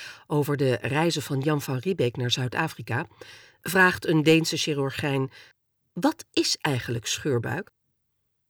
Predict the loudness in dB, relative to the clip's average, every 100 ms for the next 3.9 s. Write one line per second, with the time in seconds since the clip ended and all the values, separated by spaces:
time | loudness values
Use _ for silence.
0 | _ _ 4 6 6 2 0 0 0 -2
1 | 0 0 0 0 -2 0 2 0 0 -2
2 | -2 0 0 4 4 4 0 0 -2 -2
3 | -2 -4 -2 -4 -4 -8 -6 -6 -6